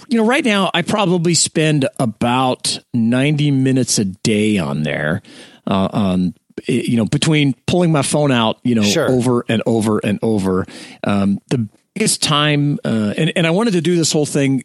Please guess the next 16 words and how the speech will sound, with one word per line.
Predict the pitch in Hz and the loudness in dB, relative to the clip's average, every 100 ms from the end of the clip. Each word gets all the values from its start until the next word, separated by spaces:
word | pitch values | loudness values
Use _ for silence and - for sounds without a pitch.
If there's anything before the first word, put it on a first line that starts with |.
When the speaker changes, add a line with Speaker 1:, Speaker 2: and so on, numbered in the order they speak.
| - | -2
Speaker 1:
myself | 117 117 135 117 110 | 0 0 0 0 0
so | 117 | -2
I | 107 | 0
could, | 107 92 | -2 -2
and | 160 | 0
that's | 180 165 | 2 2
what | |
I've | 147 117 | 0 0
done | 131 | 0
in | 127 | 0
the | - | 0
past | 107 87 - | -2 0 0
where | 107 | 0
I've | 95 | 0
started | - - 135 131 127 117 - - | 0 0 0 0 -2 -4 -12 -6
Speaker 2:
Yep. | 175 | -4